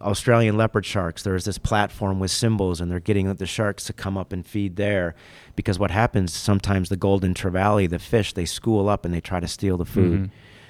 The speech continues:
Speaker 1: There was, uh, one time, um, w-, uh, at SeaWorld of Florida, we, we had a big shark exhibit. We had bull sharks,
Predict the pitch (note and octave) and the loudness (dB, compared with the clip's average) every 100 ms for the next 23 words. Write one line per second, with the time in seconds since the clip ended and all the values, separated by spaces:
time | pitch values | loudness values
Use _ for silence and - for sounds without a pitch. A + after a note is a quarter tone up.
0 | - - - A2+ G#2+ G#2 F#2 G2 F2+ F2 | -20 -18 2 4 6 4 2 0 0 0
1 | G#2+ A#2 A#2+ G2+ F#2+ F#2 - E2+ E2+ F2 | 0 2 4 4 4 0 -4 -6 -6 -6
2 | F2+ - - _ E2 - C#2 C2 - _ | -10 -18 -20 _ -16 -16 -18 -18 -20 _
3 | _ G2+ - A#2+ G#2 G#2 F#2+ - G#2 G#2 | _ -10 2 4 6 4 2 2 4 6
4 | F#2 G2 G2 - G#2 G2 G2 F#2 E2 G#2 | 6 4 2 0 -4 0 2 2 4 4
5 | G2 - F2+ D#2+ D#2 E2 D2+ D2+ _ _ | 4 2 -2 -2 -4 -4 -2 -4 _ _
6 | - - - - F#2 E2 D#2+ D#2+ A2 A#2 | -20 -20 -20 -8 -4 -4 -6 -4 2 2
7 | - A#2 G#2 - - - | 4 2 2 0 -10 -14